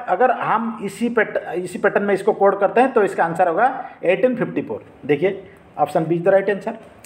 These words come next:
ठीक है, very easy सवाल है। तो यहाँ पे देखिए, यहीं पे मेरा question जो है ख़त्म होगा। यहाँ पे हमको एक, अ, जो suitable, अ, जो, अ, एक word choose करना पड़ेगा इन्हीं option में से।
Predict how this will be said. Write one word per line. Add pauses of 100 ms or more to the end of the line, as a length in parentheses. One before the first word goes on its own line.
ठीक
है, (220)
very
easy
सवाल
है। (1600)
तो
यहाँ
पे
देखिए, (460)
यहीं
पे
मेरा
question
जो
है
ख़त्म
होगा।
यहाँ
पे
हमको
एक,
अ,
जो
suitable,
अ,
जो,
अ,
एक
word
choose
करना
पड़ेगा
इन्हीं
option
में
से।